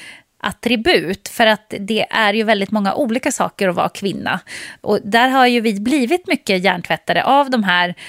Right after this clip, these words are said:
olika idealen, och att vi ska liksom vara vackra inför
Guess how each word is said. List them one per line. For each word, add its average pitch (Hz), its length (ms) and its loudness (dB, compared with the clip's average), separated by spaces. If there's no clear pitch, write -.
olika 208 400 2
idealen, 190 1000 4
och - 220 0
att 196 120 -4
vi 196 120 2
ska - 180 -2
liksom 185 260 -2
vara 180 100 4
vackra 196 760 -2
inför 190 640 0